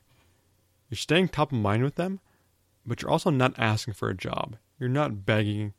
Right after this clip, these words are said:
you're not pushing anything on them. But when something does pop up, and hey, Jeremy, you know, Jeremy might be good for this. They're thinking of you because you recently emailed them. You're top of their mind.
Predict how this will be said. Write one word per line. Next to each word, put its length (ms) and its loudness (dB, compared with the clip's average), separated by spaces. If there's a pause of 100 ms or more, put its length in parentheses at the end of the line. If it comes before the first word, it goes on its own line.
(120)
you're 140 0
not 220 -2
pushing 360 -2
anything 240 -2
on 180 -2
them. 200 -4 (520)
But 140 4
when 180 0
something 320 0
does 260 0
pop 360 0
up, 260 -2 (560)
and 120 -4
hey, 280 0 (380)
Jeremy, 460 -2
you 140 -4
know, 100 0
Jeremy 360 -2
might 180 0
be 60 2
good 160 -2
for 100 -6
this. 320 -10 (600)
They're 140 2
thinking 420 2
of 120 2
you 140 4
because 340 -4
you 80 2
recently 380 0
emailed 360 -2
them. 280 -8
You're 180 -8
top 280 -6
of 80 -2
their 120 2
mind. 400 -4